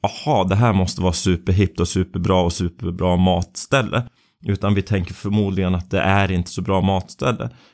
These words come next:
Men går vi däremot förbi en restaurang där det är fullsatt, ja, men helt plötsligt så tycker vi att, "Oj, oj, det här verkar ju vara <laughs> schysst, eh, s-, schysst ställe." Och sen kanske vi tittar in, "Ah, finns det möjlighet att få någon bord?" och sånt.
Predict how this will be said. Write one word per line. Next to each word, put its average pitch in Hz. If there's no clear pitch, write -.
Men 101
går 101
vi 101
däremot 107
förbi 95
en 98
restaurang 92
där 90
det 92
är 87
fullsatt, -
ja, 98
men 85
helt 95
plötsligt 120
så 98
tycker 95
vi 92
att, 87
"Oj, 98
oj, 104
det 80
här 117
verkar 95
ju 95
vara 92
<laughs> -
schysst, -
eh, 117
s-, -
schysst 120
ställe." 98
Och 98
sen 101
kanske 98
vi 92
tittar -
in, 95
"Ah, 110
finns 107
det 104
möjlighet 95
att -
få -
någon 92
bord?" 127
och 98
sånt. 92